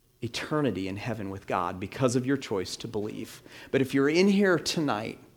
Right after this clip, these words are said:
and you had to honestly answer that question with no, I want to give you the opportunity to accept Jesus Christ as your Savior tonight.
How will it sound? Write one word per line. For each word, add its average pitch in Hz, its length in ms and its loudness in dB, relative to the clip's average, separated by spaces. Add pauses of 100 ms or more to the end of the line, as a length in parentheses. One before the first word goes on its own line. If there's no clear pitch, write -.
(960)
and 139 100 8
you 147 80 10
had 175 300 8
to 143 100 6
honestly 160 720 4
answer 147 300 2
that 143 240 4
question 101 680 2 (100)
with 123 240 0
no, 113 460 0 (1300)
I 139 60 -2
want 156 120 6
to 143 40 6
give 127 180 4
you 135 200 2
the - 180 0
opportunity 120 760 -2
to 101 80 -4
accept 104 400 -4
Jesus 120 280 -6
Christ 95 380 -4
as 98 160 -8
your 110 120 -2
Savior 101 460 -4
tonight. 92 400 -10